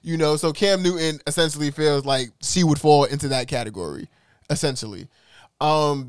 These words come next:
Brittany, however, is extremely outspoken. She's intelligent, and she's never, she's never done anything to, in her relationships to where they went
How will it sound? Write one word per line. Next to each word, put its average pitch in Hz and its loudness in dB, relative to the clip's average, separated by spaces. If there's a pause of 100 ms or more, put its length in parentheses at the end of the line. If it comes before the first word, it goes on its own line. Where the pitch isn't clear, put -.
(140)
Brittany, 185 -2 (200)
however, 151 0
is 143 -4
extremely 151 -4
outspoken. 156 -2
She's 143 -4
intelligent, 156 -2 (380)
and 151 0
she's 202 -2
never, 180 2 (220)
she's 196 -4
never 208 2
done 180 -2
anything 156 -6 (280)
to, 151 -4 (100)
in 160 0
her 160 2
relationships 147 -2
to 147 -4
where 147 4
they 139 2
went 135 -2